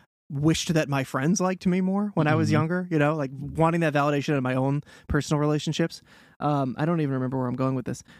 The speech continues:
Speaker 1: but, uh, that stuff used to really get to me. And, and to see Castiel kind of, like, become basically my favorite character over the last couple,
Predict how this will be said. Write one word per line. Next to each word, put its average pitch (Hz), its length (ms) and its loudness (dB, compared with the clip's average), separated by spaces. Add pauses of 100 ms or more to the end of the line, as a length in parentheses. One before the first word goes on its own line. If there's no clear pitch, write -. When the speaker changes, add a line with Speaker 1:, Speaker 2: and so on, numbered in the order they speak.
(120)
Speaker 1:
but, 151 260 2
uh, 143 200 2
that 196 200 4
stuff 202 180 2
used 170 140 0
to 156 60 0
really 147 160 2
get 135 160 -2
to - 80 -8
me. 139 160 -6 (220)
And, 160 260 0
and 151 340 0 (640)
to 180 100 4
see 214 240 0
Castiel 185 400 2
kind 156 160 -2
of, 147 80 -2
like, 143 140 -6
become 151 340 2
basically 147 420 0
my 127 120 2
favorite 135 260 -2
character 131 340 0
over 135 120 -4
the 131 80 -4
last 131 420 -4
couple, 127 440 -2